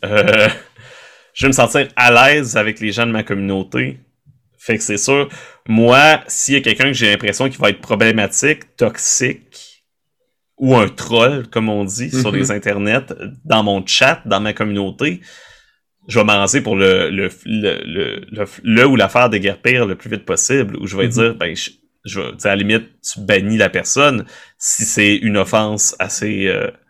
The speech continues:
Speaker 1: assez réprimandable. Ça m'est arrivé de donner une chance à quelqu'un qui est arrivé un petit peu de façon négative sur le,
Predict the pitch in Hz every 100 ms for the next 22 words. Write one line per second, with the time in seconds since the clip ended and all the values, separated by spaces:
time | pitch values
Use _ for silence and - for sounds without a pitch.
0 | _ _ _ _ _ _ _ _ _ 104
1 | - 113 101 117 107 95 113 143 - 110
2 | 104 104 131 117 95 107 107 107 101 -
3 | 131 131 113 101 98 120 131 107 95 98
4 | 95 110 113 101 - - 120 107 101 101
5 | - 110 110 104 98 - - 120 - 98
6 | 82